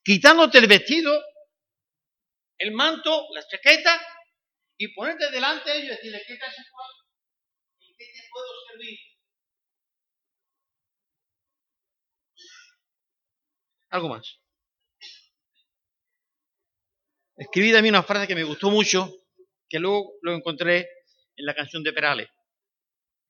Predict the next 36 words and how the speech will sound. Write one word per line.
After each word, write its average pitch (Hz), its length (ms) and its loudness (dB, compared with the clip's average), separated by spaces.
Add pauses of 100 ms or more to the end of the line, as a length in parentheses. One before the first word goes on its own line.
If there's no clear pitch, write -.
(580)
El 175 120 4
amor 220 240 8
es 196 180 2
como 202 200 2
el 185 80 4
rocío 233 420 4
de 226 100 10
la 202 120 12
noche - 320 6 (1120)
que 165 160 2
cae 123 360 4 (1200)
y 165 80 -4
que 220 100 2
esas 247 220 6
gotas 233 300 6
corren 202 420 4 (760)
por 156 100 -8
los 160 140 -8
canales 185 680 -4
de 165 60 -14
los 151 180 -14
techos 185 300 -10
muchas 156 240 -10
veces 147 360 -6 (600)
o - 140 -12
por 170 100 -2
las 160 220 2
hojas 226 180 4
de 208 60 4
las 180 140 0
plantas 165 420 -2 (880)
y 156 100 -4
van 196 160 -2
a 175 80 -4
su - 160 -10
tronco. - 480 -4